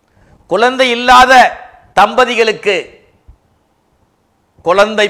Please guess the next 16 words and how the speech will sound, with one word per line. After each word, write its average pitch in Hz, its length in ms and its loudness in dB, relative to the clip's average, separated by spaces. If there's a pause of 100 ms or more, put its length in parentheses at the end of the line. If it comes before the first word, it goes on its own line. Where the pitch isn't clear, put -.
பிறக்கும். 147 440 -6 (540)
அதுவும் 226 400 -4
எப்படி? 254 360 -2 (640)
நீங்கள் 175 360 -12
நினைத்த 175 280 -6 (160)
குழந்தை, 170 440 -4 (340)
சும்மா 156 280 -10 (140)
இல்லை. 165 260 -6 (1400)
பையன் 160 300 -6
வேணா 185 240 0 (120)
பையன், 190 380 -2 (480)
பொண்ணு 160 260 -8
வேணா 175 240 -2 (140)
பொண்ணு. 151 260 -8 (720)
பாருங்க, 208 340 0 (1800)
ராசியில 220 480 0